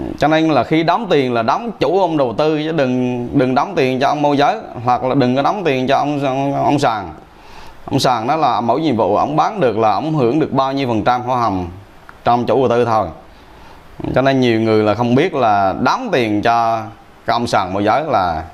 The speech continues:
<laughs> là tiếp tục thêm một lần hãm nữa. Ừ, rất là nhiều cái vụ kiện cáo là liên quan đến cái việc mà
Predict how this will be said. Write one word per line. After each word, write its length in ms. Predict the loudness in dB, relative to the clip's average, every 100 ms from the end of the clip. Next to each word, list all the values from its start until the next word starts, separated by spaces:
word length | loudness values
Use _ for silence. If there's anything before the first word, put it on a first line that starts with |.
| -20 -4
<laughs> 100 | -4 -4 -8 -12 -20 -20 -6
là 140 | -2 0
tiếp 220 | -2 -2
tục 180 | -4 -2
thêm 220 | -4 -2
một 100 | -2
lần 180 | -2 -2
hãm 260 | -4 -2 0
nữa. 140 | -2 -4 -14 -20 -20 -20 -20 -20 -20 -20 -14 -8
Ừ, 60 | -6 -6 -6 -6 -2
rất 140 | -2 0
là 80 | 2
nhiều 280 | 4 2
cái 80 | 2
vụ 160 | 2 0
kiện 220 | 0 0
cáo 220 | 0 -2
là 60 | -2
liên 280 | -2 0 0
quan 180 | 0 0
đến 100 | -2
cái 100 | 0
việc 200 | 0 0
mà 680 | 2 2 2 2 0 -4